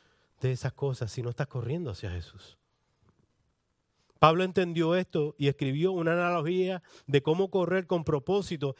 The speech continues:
Es más, dijo, "Yo voy a dominar mi cuerpo". Mire cómo lo dice. Primera de Corintios nueve, veinticuatro al veintisiete dice,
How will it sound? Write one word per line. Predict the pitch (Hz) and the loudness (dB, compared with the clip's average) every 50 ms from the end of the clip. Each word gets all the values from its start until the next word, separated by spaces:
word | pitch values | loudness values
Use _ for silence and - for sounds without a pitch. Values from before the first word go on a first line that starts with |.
| - | -14
Es | - - | -6 0
más, | 170 170 170 | 2 2 2
dijo, | 170 180 156 127 - - - - - - | 2 0 -2 -4 -6 -10 -20 -20 -16 -12
"Yo | 151 135 147 165 | -8 0 0 2
voy | 170 185 196 196 190 | 2 4 2 2 2
a | 185 | 0
dominar | 180 180 170 160 156 151 151 151 151 | -2 -2 -2 -2 -2 0 0 -2 -2
mi | 156 147 120 | -4 -6 -6
cuerpo". | - 123 123 123 117 - - 98 - _ - | -2 -2 -2 -2 -2 -4 -10 -12 -12 _ -4
Mire | - 139 143 | -4 -4 -2
cómo | 139 156 151 143 | -2 -2 -2 -2
lo | 135 | -2
dice. | 127 123 117 - - 104 - _ - - - - - _ _ _ _ _ _ - | -2 -4 -6 -6 -6 -8 -10 _ -20 -20 -20 -20 -20 _ _ _ _ _ _ 0
Primera | 143 143 143 151 156 170 | 2 2 4 4 4 4
de | 180 180 | 2 2
Corintios | - 170 170 175 180 160 180 160 147 | 0 0 0 0 0 0 0 -2 0
nueve, | 147 151 170 190 196 196 196 185 | 0 0 2 2 2 0 0 0
veinticuatro | 170 151 139 127 - 135 - 151 147 151 151 170 | -2 -2 -2 -2 -8 -6 0 2 2 2 2 0
al | 165 151 | -4 2
veintisiete | 139 143 139 - 139 127 - - 117 104 - 113 | 2 0 0 0 -4 -6 -2 -2 -2 -2 0 -2
dice, | 117 113 - - 101 90 | -4 -4 -4 -6 -8 -8